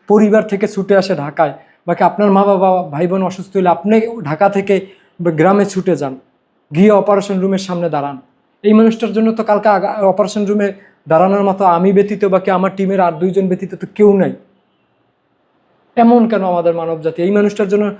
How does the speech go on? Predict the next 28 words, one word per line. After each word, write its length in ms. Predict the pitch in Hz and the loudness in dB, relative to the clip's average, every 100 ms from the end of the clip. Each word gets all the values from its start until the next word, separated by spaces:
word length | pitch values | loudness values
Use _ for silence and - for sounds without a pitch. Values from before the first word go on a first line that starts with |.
| - _ | -16 _
আপনার 320 | - 170 196 175 | -8 -2 0 2
জীবন 300 | 175 185 214 | 2 2 0
থেকে 220 | 208 214 | 0 0
পাঁচটা 360 | 202 190 - | -2 -4 -4
ছয় 220 | 202 208 196 | -2 0 0
ঘন্টা, 280 | 202 202 | 0 0
ঘন্টা 360 | 185 165 185 196 | 0 0 0 2
বাকি 220 | 185 180 | 0 -2
দুই 240 | 160 175 180 | 0 0 2
ঘন্টা 240 | 190 196 | 0 -2
খরচ 320 | 196 190 185 | -2 -4 -4
করলে 220 | - 196 | -4 -4
কি 100 | 196 | -2
আপনার 280 | 185 190 180 | -4 -4 -6
জীবনের 300 | 165 175 196 190 - _ - | -4 -2 -2 -4 -14 _ 0
অনেক 300 | 180 226 208 | 2 2 2
বড় 160 | 226 | 0
সময় 280 | 220 214 214 | 0 -2 0
লস 240 | 202 202 | 0 0
হয়ে 100 | 208 | -2
যাবে? 260 | 190 165 139 - _ _ _ _ _ _ _ _ _ _ _ _ _ _ _ _ _ _ _ _ _ _ _ _ _ _ _ _ _ _ _ _ _ - | 0 -2 -6 -14 _ _ _ _ _ _ _ _ _ _ _ _ _ _ _ _ _ _ _ _ _ _ _ _ _ _ _ _ _ _ _ _ _ 0
এই 80 | |
মানুষটা 320 | 180 196 196 214 | 2 2 0 0
কি 120 | 220 | 0
জন্মগ্রহণ 680 | 147 156 185 202 185 202 208 | 0 0 2 2 2 0 0
করে 160 | 208 | -4
পাপ 260 | 202 180 185 | -2 -4 -2
করেছে 380 | 196 185 190 | -2 -2 -6